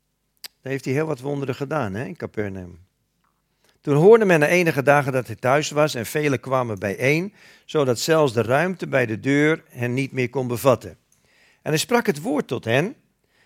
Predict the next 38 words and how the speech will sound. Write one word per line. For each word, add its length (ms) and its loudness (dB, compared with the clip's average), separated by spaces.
en 100 -2
ze 100 -4
kwamen 340 -2
en 80 0
brachten 380 -2
een 120 0
verlamde 540 0
tot 180 -4
hem 280 -2
die 300 -6
door 220 -4
vier 240 -6
mannen 220 -4
gedragen 440 -6
werd. 280 -20
En 100 -10
daar 140 2
ze 120 -8
deze 340 6
niet 160 -4
tot 180 -4
hem 140 -4
konden 280 -4
brengen 320 -2
vanwege 460 -4
de 240 -8
scharen, 760 0
namen 240 -4
zij 140 2
de 120 -6
dakbedekking 680 0
weg 220 -2
boven 300 0
de 60 -8
plaats 380 -2
waar 140 -6
hij 160 -8
was. 400 0